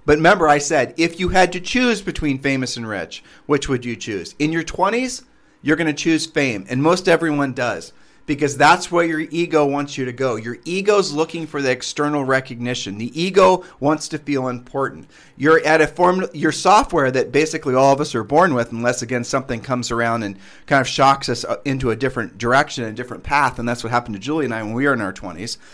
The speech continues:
Um, if you don't have something like that that intervenes, you're going to stay on this path of constantly seeking fame. So I'll prove it to you. Now I'm gonna ask you this question again, listeners.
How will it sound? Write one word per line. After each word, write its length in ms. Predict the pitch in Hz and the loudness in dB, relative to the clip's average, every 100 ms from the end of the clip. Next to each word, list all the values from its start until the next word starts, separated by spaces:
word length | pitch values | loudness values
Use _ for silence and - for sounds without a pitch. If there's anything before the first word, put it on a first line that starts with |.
| - - - | -20 -20 -2
Um, 240 | 131 135 - | 0 0 0
if 200 | 135 139 | -2 0
you 140 | 139 | -2
don't 280 | 131 156 180 | 2 6 6
have 340 | 175 175 190 - | 6 6 4 4
something 340 | 165 143 131 | -2 0 -2
like 240 | 117 120 | -2 -2
that 220 | 123 117 117 | 0 0 -2
that 180 | 113 | -8
intervenes, 500 | 117 120 107 117 110 | -6 -8 -6 -8 -4
you're 120 | 120 139 | 0 0
going 300 | 135 165 185 | 2 0 0
to 80 | 170 | -2
stay 180 | 151 | 0
on 140 | 139 123 | 2 0
this 160 | 117 | -4
path 680 | - 165 156 123 - - - - | -6 0 2 2 -4 -18 -12 -8
of 140 | 127 | -8
constantly 540 | - 165 165 160 131 | -6 -8 -6 -8 -8
seeking 440 | 123 - 135 135 135 | -6 -4 -6 -6 -8
fame. 400 | 151 175 131 87 | -4 -2 -2 -6
So 280 | - 127 127 | -2 0 0
I'll 120 | 117 | -2
prove 280 | 127 196 170 | -2 0 0
it 60 | - | -2
to 80 | 110 | -6
you. 200 | 80 - _ - | -6 -8 _ -8
Now 100 | 123 | 0
I'm 60 | 139 | 2
gonna 100 | 156 | 4
ask 240 | 156 165 | 4 2
you 60 | 170 | -4
this 180 | 147 - | -6 -2
question 340 | 165 156 - | 0 -2 -4
again, 260 | 170 208 226 | 0 4 4
listeners. 540 | 190 - 117 85 - | 2 -2 -6 -6 -8